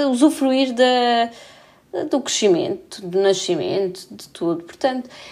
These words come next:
eu, eu sei que no futuro as pessoas vão estar, lá está, a minha, eu tive ali aquele momento, tipo,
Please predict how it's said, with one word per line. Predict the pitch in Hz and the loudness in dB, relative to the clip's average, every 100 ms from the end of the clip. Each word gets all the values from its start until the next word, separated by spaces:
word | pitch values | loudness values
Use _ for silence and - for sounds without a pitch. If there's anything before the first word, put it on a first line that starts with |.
| - | 4
eu, | 381 403 | 8 8
eu | 302 330 359 330 | 8 10 10 8
sei | 311 - 254 254 | 2 4 4 2
que | - - | -6 -6
no | 233 | -6
futuro | - - 220 220 214 - - | -6 -8 0 0 0 -6 -6
as | - - | -6 -6
pessoas | - - 208 208 | -14 -2 0 2
vão | 208 | 0
estar, | 196 - 190 196 | 0 4 4 6
lá | 214 | 0
está, | 214 180 | 2 4
a | 180 | 4
minha, | 208 214 | 2 0
eu | - 220 | 0 -2
tive | 247 226 | -2 -2
ali | 226 | -2
aquele | 214 208 | 0 2
momento, | 202 196 202 202 202 - | 2 4 4 4 0 -10
tipo, | - 180 185 175 165 - | -10 -4 2 2 2 -6